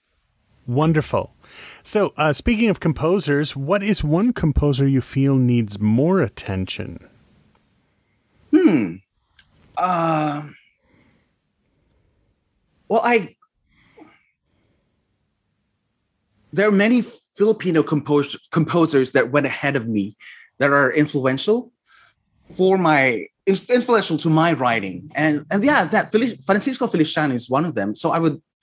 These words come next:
Speaker 2: would readily, uh, put the spotlight on him. Uh, he's, uh, he's, he's a national artist. Um,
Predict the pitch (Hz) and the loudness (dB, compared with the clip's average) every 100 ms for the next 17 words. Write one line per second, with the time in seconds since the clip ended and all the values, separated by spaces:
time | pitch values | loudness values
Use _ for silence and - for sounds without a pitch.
0 | _ _ - 143 120 156 180 165 135 120 | _ _ -4 -4 0 0 2 0 0 -2
1 | 110 107 101 95 _ _ _ 131 135 120 | -6 -8 -10 -16 _ _ _ -8 -6 -4
2 | 113 104 - _ - 165 160 147 - 151 | -6 -8 -12 _ -2 2 4 2 2 0
3 | 180 165 123 107 101 90 95 - - - | 0 0 2 0 -2 -6 -10 -12 -20 -20
4 | - - 135 127 123 120 110 - 175 151 | -16 -4 0 2 2 0 -8 -6 -2 -2
5 | - 147 135 131 139 - - - 160 143 | 0 2 2 0 -4 -6 -8 -6 -4 -2
6 | 151 143 151 156 165 156 120 120 156 - | 0 0 0 0 0 0 -2 -2 -4 -8
7 | - _ _ _ - 123 113 107 107 107 | -10 _ _ _ -6 -2 -2 -2 -6 -8